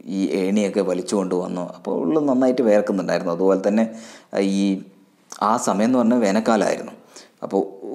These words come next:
ഉസ്-, ഉസേ ബി കാഫി പസീന ആ രാ ഥാ. ഉസേ എന്ന് പറഞ്ഞാൽ ഇവിടെ യാസുക്കി ചാൻ, കാല് വയ്യാത്ത ഈ യാസുക്കി ചാനും ഒരുപാട് വിയർപ്പ് വരുന്നുണ്ടായിരുന്നു, വിയർക്കുന്നുണ്ടായിരുന്നു. ഉസ്നെ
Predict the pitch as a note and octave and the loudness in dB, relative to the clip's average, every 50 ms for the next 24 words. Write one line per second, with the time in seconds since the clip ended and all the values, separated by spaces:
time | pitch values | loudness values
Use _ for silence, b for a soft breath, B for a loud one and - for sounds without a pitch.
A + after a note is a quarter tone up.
0 | D3+ D3+ C#3 - - - - C3 C3 - - F#3 F3+ - D3 D3+ - - G#2 F#2 | -2 -2 -2 -2 -6 -2 0 0 0 2 4 4 4 4 4 2 2 0 0 0
1 | F2 - C3+ C3 B2 - - F#2 - G#2+ G#2 G#2 F#2 F2+ E2 E2 D#2 D#2 - - | 0 2 0 0 0 0 -2 -2 0 0 0 0 0 0 2 2 0 0 -2 -6
2 | - - - B B B B B - - - - F#2 F#2+ G#2 G#2+ G2+ G2+ G#2+ A2+ | -10 -16 -18 B B B B B -12 -8 -4 -2 -2 0 0 0 0 0 0 2
3 | A2+ A2 A2 A#2 C#3+ D3 G#2 F#2+ - - B2 A2+ A#2+ A2 - G2 F2 F2+ E2+ - | 2 2 2 2 2 2 2 0 -2 -2 -2 0 0 0 -2 -2 -6 -4 -4 -2
4 | E2 F2+ F#2 G2 G2+ F#2+ F#2 F#2+ F#2+ - A2+ G2 G2+ A2 G#2+ F#2+ F2+ E2+ - A2 | 0 0 2 2 2 2 2 0 0 0 0 0 2 4 4 4 2 0 -2 -4
5 | G#2 A#2+ B2 A2+ A#2+ G2 F2 F#2 G#2+ C3 C#3+ B B B B B B B - G2 | -4 -2 -4 -2 -2 -4 -2 0 0 0 -2 B B B B B B B -4 -2
6 | G2 F#2+ G2 F#2 F#2+ B2 D3+ C#3+ G#2 G2+ F2+ G2 G#2+ - - C3+ C3+ B2+ - - | 0 2 2 2 4 2 2 2 2 0 0 0 0 0 2 2 2 2 -2 -8
7 | - - - B2 B2+ B2+ C3 A2+ F#2 E2 D#2+ - - - - - b b b b | -10 -4 -2 -2 0 0 0 0 0 0 -2 -4 -8 -12 -16 -18 b b b b
8 | b b _ - - - G#2+ A2 B2 A#2+ - A#2 G#2 F2+ E2+ E2 E2+ E2+ D#2+ D#2+ | b b _ -18 -4 0 0 0 2 2 2 0 0 0 -2 -4 -6 -6 -8 -12
9 | - - - - - B B B B B B _ - C#3 C3+ - - D#3 C#3+ D#3 | -16 -18 -20 -20 -20 B B B B B B _ -2 -2 -2 0 -2 -2 -2 -2
10 | D#3+ | -4